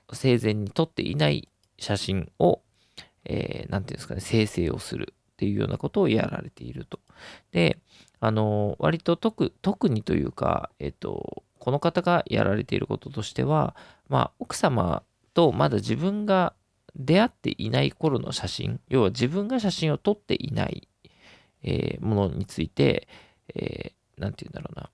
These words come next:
あの、奥様の、えー、ご友人、知人からその若い時のお写真をお借りして、それで、えー、学習をして、その奥様の若い時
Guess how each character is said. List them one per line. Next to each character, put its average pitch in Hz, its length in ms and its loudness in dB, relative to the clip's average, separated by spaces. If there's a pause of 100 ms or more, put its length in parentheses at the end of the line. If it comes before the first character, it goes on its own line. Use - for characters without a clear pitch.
(420)
あ 95 100 -2
の、 90 280 -2
奥 - 180 -2
様 - 560 -2 (340)
の、 151 220 4 (160)
え - 60 -2
ー、 - 340 -8 (420)
ご 110 200 4
友 98 240 2
人、 98 340 -2
知 - 160 -2
人 98 300 -2 (100)
か 151 140 0
ら 185 240 4
そ - 100 -6
の 98 100 2
若 98 220 2
い 92 60 0
時 - 240 -10
の - 120 -10
お - 80 -2
写 107 140 -2
真 - 200 -6
を - 120 -4
お - 60 -2
借 117 260 0
り 120 60 -4
し - 120 -10
て、 180 240 0 (300)
そ - 140 -8
れ 165 140 2
で、 185 340 0
え - 60 -4 (100)
ー、 - 60 -4
学 - 260 -4
習 104 240 -4
を 104 160 -2
し - 120 -8
て、 175 280 0 (320)
そ 147 60 -6
の 143 360 0
奥 185 140 -4
様 185 240 2
の 185 160 4
若 165 240 2
い 202 80 2
時 - 340 -6